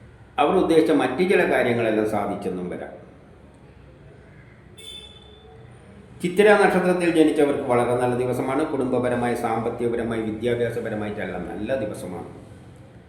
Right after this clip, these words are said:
ഈ ഗുണം കൂടുതൽ കിട്ടുക ധനുമാസത്തിൽ ജനിച്ചവർക്കാണ്. അവർക്കാണ് സൂര്യനിൽ നിന്നുകൂടി ഗ്രഹങ്ങൾ അനുകൂലമായി നിൽക്കുന്നത്. അവർ ഉദ്ദേശിച്ച പ-, പല കാര്യങ്ങളും സാധിക്കാൻ,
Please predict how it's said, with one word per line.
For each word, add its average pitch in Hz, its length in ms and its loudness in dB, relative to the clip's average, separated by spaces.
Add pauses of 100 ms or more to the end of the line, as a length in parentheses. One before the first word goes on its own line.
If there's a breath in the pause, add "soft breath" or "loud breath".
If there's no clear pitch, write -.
(600)
ഈ 139 120 6
ഗുണം 147 280 6
കൂടുതൽ 143 320 6
കിട്ടുക 139 360 0
ധനുമാസത്തിൽ 123 680 0
ജനിച്ചവർക്കാണ്. 98 640 -2
അവർക്കാണ് 110 460 -4
സൂര്യനിൽ 123 600 0
നിന്നുകൂടി 110 340 0
ഗ്രഹങ്ങൾ 101 400 -2
അനുകൂലമായി 107 520 0
നിൽക്കുന്നത്. 113 560 0
അവർ 117 220 0
ഉദ്ദേശിച്ച 107 420 0
പ-, - 480 -8 (340)
പല 143 260 0
കാര്യങ്ങളും 110 480 0
സാധിക്കാൻ, 107 600 -4